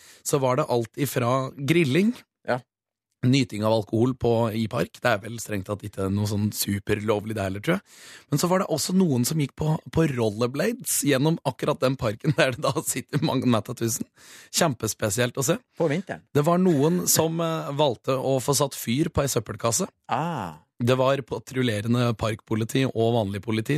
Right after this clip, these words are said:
Speaker 1: som ikke helt, altså, som skjønte at hvis det går gærent her, så går det gærent. Så de valgte å forbeholde seg ganske rolig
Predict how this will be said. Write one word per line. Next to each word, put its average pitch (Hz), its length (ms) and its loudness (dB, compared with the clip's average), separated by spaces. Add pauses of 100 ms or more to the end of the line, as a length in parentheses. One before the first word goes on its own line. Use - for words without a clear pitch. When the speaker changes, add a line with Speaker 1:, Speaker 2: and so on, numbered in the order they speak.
Speaker 1:
som 131 260 0
ikke 123 260 -2 (140)
helt, 120 260 -2 (220)
altså, 120 160 0
som 123 80 0
skjønte 123 420 0
at - 80 -18 (400)
hvis - 80 -10
det 143 140 -2
går 135 100 2
gærent 117 300 0
her, 151 160 -2 (180)
så - 140 -12
går 113 180 0
det 123 80 -2
gærent. 127 400 -2
Så 127 140 -10
de 127 100 0
valgte 120 300 0
å 151 100 -10
forbeholde 123 480 -2
seg - 160 -2
ganske 127 320 -2
rolig 120 360 0